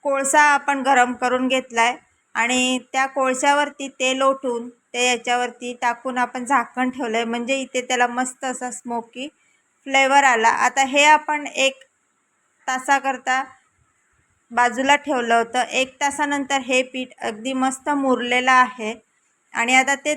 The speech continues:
थोडंसं तेल हाताला घेऊन मळून घ्यायचं आणि मळून झाल्यानंतर आपण इथे त्याचे कोंबडी वडे बनवू. अगदी सहज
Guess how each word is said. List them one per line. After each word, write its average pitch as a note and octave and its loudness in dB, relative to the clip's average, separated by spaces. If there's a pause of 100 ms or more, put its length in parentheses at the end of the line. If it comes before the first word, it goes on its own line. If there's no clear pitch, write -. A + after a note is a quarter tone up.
थोडंसं C#4+ -2
तेल C4+ -4
हाताला C#4 0
घेऊन C4 -2
मळून B3 -2
घ्यायचं A#3 -2 (480)
आणि B3 -2 (240)
मळून C4+ -2
झाल्यानंतर C#4+ 2
आपण B3+ 0
इथे B3+ -6
त्याचे B3+ -4
कोंबडी A#3+ -2
वडे B3 0
बनवू. G#3+ -4 (520)
अगदी B3 -6
सहज D4 0